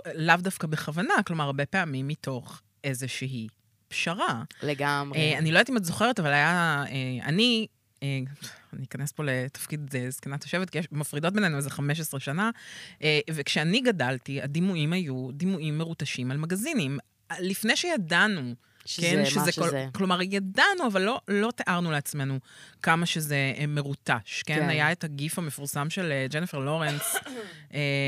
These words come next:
Speaker 1: על שער מגזין, ומחליפים בין הגוף האמיתי שלה לגוף המרוטש.
Speaker 2: אה, נכון.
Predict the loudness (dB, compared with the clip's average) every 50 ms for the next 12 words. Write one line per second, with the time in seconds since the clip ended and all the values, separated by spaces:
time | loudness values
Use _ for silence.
0 | 2 2 2 2 2 2 0 2 0 0 2 6 6 6 6 6 2 0 -2 -2
1 | -2 2 2 4 4 4 2 2 2 0 0 0 0 -2 -2 -4 -4 -4 -4 -2
2 | -2 0 0 0 0 0 0 0 2 2 2 0 0 -2 -4 -4 -2 -2 -2 -2
3 | -2 -4 -4 -6 -4 -2 -2 -2 0 -2 -2 -2 -4 -6 -6 -6 -6 -6 -6 -8
4 | -4 2 6 6 8 8 6 6 4 2 -2 -4 -6 -4 -2 -2 -2